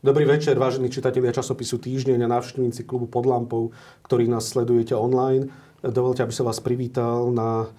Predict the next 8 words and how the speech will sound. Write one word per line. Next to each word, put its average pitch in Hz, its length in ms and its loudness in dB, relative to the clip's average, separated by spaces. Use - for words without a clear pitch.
ďalšom 120 640 -2
stretnutí, 123 1040 -4
ktoré 117 560 -2
pripravuje 120 640 0
časopis 117 400 -8
Týždeň 117 480 -2
k 113 80 -14
príchodu 120 640 -2